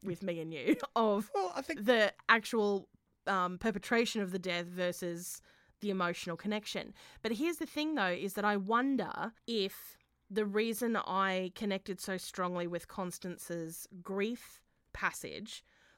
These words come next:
Speaker 1: was because of the fact I didn't grieve when he actually died, but I grieved a mother's grief.
Speaker 2: Yeah, you, s-, you've seen that grief.
Speaker 1: Yeah.
Speaker 2: I mean, it's an interesting question. I also wonder, in general,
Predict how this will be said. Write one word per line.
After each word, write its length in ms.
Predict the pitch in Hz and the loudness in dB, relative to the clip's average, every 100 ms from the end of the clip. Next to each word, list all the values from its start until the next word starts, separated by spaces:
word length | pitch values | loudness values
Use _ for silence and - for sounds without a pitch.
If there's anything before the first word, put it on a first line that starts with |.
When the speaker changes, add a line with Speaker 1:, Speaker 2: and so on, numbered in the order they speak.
| - | 0
Speaker 1:
was 280 | 214 220 - | 4 4 0
because 400 | 208 - 214 202 | -6 -2 -2 -2
of 80 | |
the 120 | 196 190 | -2 -2
fact 260 | 190 175 175 | -2 -4 4
I 120 | 202 | 4
didn't 340 | 220 240 233 196 | 4 0 -4 -4
grieve 440 | 208 196 185 175 | -2 0 -2 -2
when 200 | 185 185 | -2 -2
he 200 | 165 185 | -2 -2
actually 580 | 147 170 - - 196 190 | -2 -2 -6 -6 -4 -4
died, 520 | 160 120 82 214 262 _ | -4 -6 -6 -6 -8 _
but 140 | 190 196 | 0 2
I 80 | |
grieved 480 | 196 190 202 202 185 | 2 2 2 2 2
a 60 | 180 | -2
mother's 520 | 180 175 175 180 165 | 0 0 0 -2 -4
grief. 520 | 165 143 - - - _ _ _ 139 | -8 -10 -10 -16 -20 _ _ _ -4
Speaker 2:
Yeah, 240 | 135 123 | 0 0
you, 180 | 107 113 | 0 -2
s-, 180 | 117 - | -2 -4
you've 200 | 151 156 | -2 0
seen 400 | - 160 143 131 | 2 2 4 4
that 180 | 120 117 | 2 -2
grief. 300 | 120 - - | -8 -8 -6
Speaker 1:
Yeah. 340 | 208 214 185 - 170 _ _ - | 2 2 2 -2 -10 _ _ -12
Speaker 2:
I 40 | 143 | -4
mean, 140 | 143 | -4
it's 120 | 135 | -2
an 80 | 165 | -4
interesting 420 | 175 - 131 107 | -4 -6 -10 -8
question. 400 | 107 127 - - - - - - - | -6 -8 -8 -16 -20 -20 -20 -20 0
I 180 | 156 156 | 6 6
also 580 | 147 160 175 - 160 147 | 8 4 2 2 2 2
wonder, 600 | 117 113 113 117 117 92 85 - _ _ _ _ | 0 0 0 2 0 -2 -8 -14 _ _ _ _
in 280 | - 127 117 | 0 2 2
general, 720 | 107 110 113 107 101 101 107 | 0 -2 -2 -2 -4 -8 -14